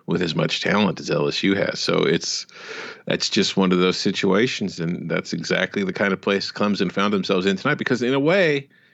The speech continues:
I mean, I don't, Clemson's an awesome team, and I know that people use the A C C against them, but I do think that in a way, being in the A C C this year without another real test of a team to face,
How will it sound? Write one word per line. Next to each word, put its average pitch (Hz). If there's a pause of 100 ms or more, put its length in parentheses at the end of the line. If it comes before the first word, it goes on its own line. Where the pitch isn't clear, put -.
(680)
I 123
mean, 104
I 98
don't, 87 (400)
Clemson's 104
an 92
awesome 85
team, 69
and 78
I 98
know 104
that 92
people 82 (200)
use 160
the -
A 113
C -
C 85
against -
them, - (580)
but -
I 104
do 110
think 113
that 92
in 87
a 120
way, 87 (460)
being 113
in 113
the 98
A 101
C 98
C 110
this 110
year 90
without 95
another 98
real 87
test -
of 82
a -
team 123
to -
face, 139